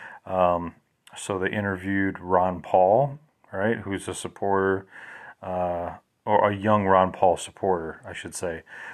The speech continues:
who was put, um, on a government watch list for no reason. Now, Ron Paul, you know, he's, he's this guy that's out there digging into Fauci, right? He's, like, blaming Fauci basically for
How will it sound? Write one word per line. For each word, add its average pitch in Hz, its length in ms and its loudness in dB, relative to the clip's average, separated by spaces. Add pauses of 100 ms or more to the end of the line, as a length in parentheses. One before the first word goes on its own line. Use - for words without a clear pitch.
(280)
who 113 140 0
was 90 200 -4
put, 101 360 -2
um, 87 380 -6
on 95 140 2
a 92 60 0
government 90 420 0
watch 98 360 2
list 85 300 -10
for - 200 -10
no 127 200 4
reason. 123 480 -2 (420)
Now, 101 100 0
Ron 117 240 6
Paul, 117 540 2
you 113 140 -8
know, 98 120 -4
he's, 170 460 -8
he's 147 260 -4
this 123 140 -6
guy 104 320 2
that's 101 280 -2
out 104 180 4
there 104 320 -2 (480)
digging 135 460 -2
into 107 180 2
Fauci, 92 600 0
right? 95 280 -2
He's, 98 240 -12
like, 98 300 -6 (400)
blaming 131 400 -2
Fauci 104 540 0
basically 101 520 -4
for 87 500 -4